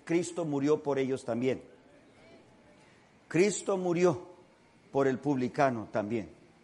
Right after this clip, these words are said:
Pero es fácil odiar y despreciar al publicano. Pero este era el jefe de los publicanos. Y dice la Biblia, era muy, ¿qué? Rico.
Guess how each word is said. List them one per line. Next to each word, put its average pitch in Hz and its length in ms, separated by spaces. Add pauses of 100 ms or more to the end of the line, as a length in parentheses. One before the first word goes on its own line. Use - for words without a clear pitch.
(580)
Pero 180 220
es - 160
fácil 214 480
odiar 175 560
y 170 100
despreciar 156 680
al 143 120
publicano. 143 640 (540)
Pero 180 180
este 233 240
era 214 140
el 190 100
jefe 220 520
de 175 80
los 156 140
publicanos. 165 560
Y 165 60
dice 226 220
la 214 100
Biblia, 190 540
era 214 260
muy, 247 300
¿qué? 247 340 (800)
Rico. 180 880